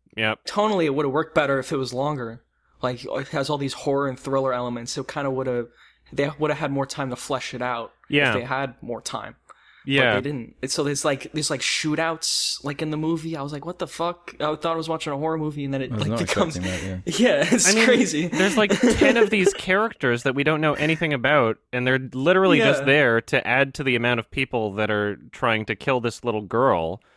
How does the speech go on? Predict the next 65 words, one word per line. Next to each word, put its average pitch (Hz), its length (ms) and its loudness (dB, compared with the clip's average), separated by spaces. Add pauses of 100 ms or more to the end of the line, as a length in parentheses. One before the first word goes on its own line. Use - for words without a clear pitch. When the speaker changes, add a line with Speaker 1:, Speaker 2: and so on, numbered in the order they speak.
(180)
Speaker 1:
And 101 120 -6
it's - 100 -4
like, 107 180 -2
"Oh 156 140 4
no, 151 220 4
there's 131 140 0
a - 20 -12
big 147 160 0
conflict 156 420 0
'cause 113 120 -8
there's 110 180 -4
so 143 220 2
many 127 280 2
of 101 140 -2
them 101 140 -2
and 101 100 -6
they're 101 80 -6
so 131 200 -2
powerful," 123 520 0
and 120 120 -4
then 123 100 0
they 123 100 2
all 123 140 2
die 117 260 2
in 98 100 0
the 92 80 -4
same 104 240 -4
scene. - 380 -10 (520)
And 127 120 0
we 135 80 4
didn't 156 240 2
learn 139 300 4
anything 135 360 2
about 110 280 2
them, 95 180 -2
really. 101 420 -2 (140)
It 120 80 -2
was 117 140 0
only 135 200 2
the 110 300 0
one 123 360 2
girl 117 300 6
that 98 220 -4
kind 120 340 0
of 95 140 -2
got 92 220 -4
developed, 87 420 -6 (120)
barely. 95 580 -4 (520)
You 92 120 -4
know, 90 160 -2
if 120 140 -2
it 147 80 4
was 151 140 4
a 143 60 2
Speaker 2:
Yeah. 113 80 0
Speaker 1:
miniseries, 95 560 -2
you 98 80 -6
could 92 120 -6
explore 110 380 -2
these 101 200 -2
things 85 180 -8
further. 69 300 -12
You 87 100 -16
could 104 140 -6
have 107 240 -2